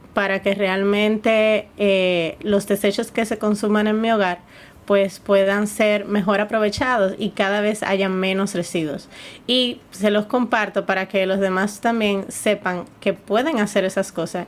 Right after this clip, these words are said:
y que si nosotros todos lo hacemos al mismo tiempo, realmente vamos a hacer un impacto, eh, más fuerte en la sociedad.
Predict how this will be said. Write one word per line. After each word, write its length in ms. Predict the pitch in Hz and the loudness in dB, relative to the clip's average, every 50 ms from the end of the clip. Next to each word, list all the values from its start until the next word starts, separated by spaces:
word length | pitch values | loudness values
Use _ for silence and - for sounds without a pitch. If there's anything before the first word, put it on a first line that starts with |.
| - - | -8 -6
y 120 | 214 190 | -6 -4
que 200 | - - 196 190 | -2 0 -2 -2
si 120 | 185 - 196 | 0 -2 -2
nosotros 400 | 190 196 - 220 208 247 254 254 | -2 -2 -2 0 0 -2 -2 0
todos 420 | 233 226 233 240 262 262 - - - | 0 2 2 2 2 0 -2 -8 -2
lo 140 | 226 214 208 | 0 2 2
hacemos 540 | 202 202 - - 202 196 180 180 196 - | 0 0 -2 -2 -2 -2 -2 -6 -6 -8
al 160 | - - 190 185 | -6 -4 -4 -4
mismo 320 | 180 190 - - 208 202 | -4 -4 -4 -4 -4 -2
tiempo, 320 | 208 180 170 165 165 180 | -2 -4 -4 -2 -2 -2
realmente 420 | 185 190 180 180 180 202 220 214 208 | 0 0 0 0 0 -2 -2 0 -2
vamos 240 | 185 180 180 185 185 | -2 -2 0 -2 -2
a 20 | |
hacer 220 | 180 - 196 175 | -2 0 0 -2
un 100 | 180 180 | -2 -2
impacto, 560 | 175 175 180 - - 160 165 - - 175 170 170 - - - - - - - - - | -4 -4 -6 -4 -4 -6 -6 -6 -6 -8 -8 -8 -10 -18 -20 -20 -20 -20 -18 -8 -2
eh, 300 | - 196 185 185 180 170 | 2 2 4 4 2 0
más 280 | 175 175 175 170 - - | 0 -2 -2 -4 -4 -4
fuerte 480 | - - 175 151 156 160 - - 190 185 - - - | -2 0 0 0 0 -4 -10 -12 -14 -14 -16 -14 -8
en 120 | 190 185 170 | -4 -4 -2
la 120 | 170 170 | -4 -4
sociedad. 460 | - 185 170 - 190 165 156 - - | -6 -8 -6 -4 -2 -2 -2 -4 -6